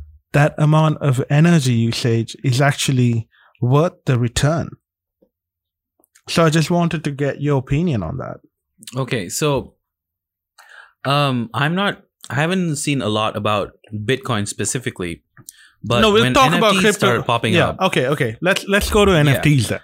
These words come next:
Speaker 1: Yeah. So basically,
Speaker 2: No,
Speaker 1: let
Speaker 2: I was coming back to cryptocurrency.
Speaker 1: Yeah, bef-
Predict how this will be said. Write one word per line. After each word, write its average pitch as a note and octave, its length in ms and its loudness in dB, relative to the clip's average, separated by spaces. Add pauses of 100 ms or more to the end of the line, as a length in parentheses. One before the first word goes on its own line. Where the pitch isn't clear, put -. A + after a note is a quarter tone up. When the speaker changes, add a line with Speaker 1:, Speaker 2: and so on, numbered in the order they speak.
(120)
Speaker 1:
Yeah. C3+ 240 -2 (720)
So G#3+ 220 0
basically, E3+ 540 -2
Speaker 2:
No, C3+ 40 -8 (120)
Speaker 1:
let - 20 4
Speaker 2:
I B2 160 2
was C3+ 100 -2
coming C#3+ 240 0
back D#3 240 2
to C#3 80 -4
cryptocurrency. G2+ 600 -2
Speaker 1:
Yeah, F3 200 2
bef- D3 320 -4